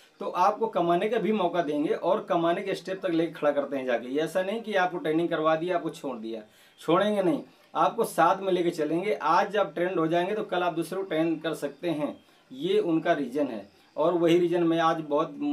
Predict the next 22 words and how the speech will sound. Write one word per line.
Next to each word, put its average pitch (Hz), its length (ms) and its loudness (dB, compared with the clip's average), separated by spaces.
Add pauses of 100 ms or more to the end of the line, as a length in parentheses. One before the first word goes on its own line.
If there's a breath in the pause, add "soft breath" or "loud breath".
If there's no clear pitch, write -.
(160)
मैंने 147 400 0
बहुत 147 260 2
परिश्रम 147 380 -2
किया, 156 280 0
काफ़ी 139 400 -4
मेहनत 143 320 -2
करने 147 280 0
के 156 80 -2
बाद 143 240 -2
आज 143 200 -2
मैं 143 120 -2
स्टेप 143 300 -6
पे 123 80 -18
पहुंचा 123 260 -4
हूं 135 140 2
आके, 135 240 -4
जो 147 140 -2
आपको 139 180 -4
बताने 127 360 -6
जा 123 140 -4
रहा 131 100 -4
हूं। 185 80 -6